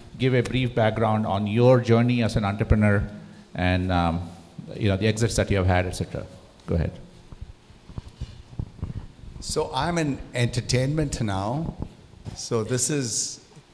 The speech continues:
Speaker 2: so it's like at the, are you familiar with the Cartoon Network?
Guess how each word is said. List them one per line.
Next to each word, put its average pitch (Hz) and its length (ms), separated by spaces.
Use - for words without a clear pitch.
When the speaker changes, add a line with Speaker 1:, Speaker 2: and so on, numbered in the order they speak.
Speaker 2:
so - 180
it's 143 200
like 139 400
at 127 200
the, 117 120
are 107 380
you 147 100
familiar 147 640
with 143 160
the 113 80
Cartoon 127 500
Network? 120 540